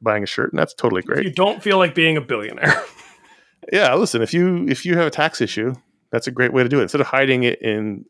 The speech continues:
Speaker 1: in, uh, some off-, sketchy offshore account, throw it into the
Speaker 2: Or,
Speaker 1: PayPal.
Speaker 2: or if you need us to meet you in the Caymans
Speaker 1: <laughs> Right.
Speaker 2: to do the transfer.
Speaker 1: If you have a couple of b-,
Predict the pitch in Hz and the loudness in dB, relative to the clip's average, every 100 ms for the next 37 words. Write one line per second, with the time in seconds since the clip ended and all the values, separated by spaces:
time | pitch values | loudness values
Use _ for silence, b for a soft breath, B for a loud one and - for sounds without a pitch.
0 | _ 117 104 107 - - - 123 123 - | _ -8 -8 -8 -8 -8 -6 -8 -8 -12
1 | - - - - - 151 - 131 120 - | -12 -10 -12 -12 -8 -8 -6 -4 -4 -4
2 | 135 110 - 117 143 - _ _ _ _ | -6 -4 -4 -2 -4 -8 _ _ _ _
3 | _ _ _ _ 135 139 147 - - - | _ _ _ _ -2 -2 2 0 2 2
4 | 330 104 - 311 392 233 208 240 247 277 | 4 4 4 2 0 -2 0 2 2 2
5 | 247 240 214 180 233 214 196 180 220 175 | 2 2 0 2 0 0 0 2 2 0
6 | - 302 175 117 147 202 - - - - | 0 0 0 -2 -4 -6 -8 -10 -10 -8
7 | 135 - - - 180 214 220 208 202 359 | -6 -6 -8 -6 -2 0 0 0 0 0
8 | - 170 139 151 151 151 147 143 143 135 | -2 0 2 2 2 2 0 0 0 0
9 | 131 117 123 | 0 0 -6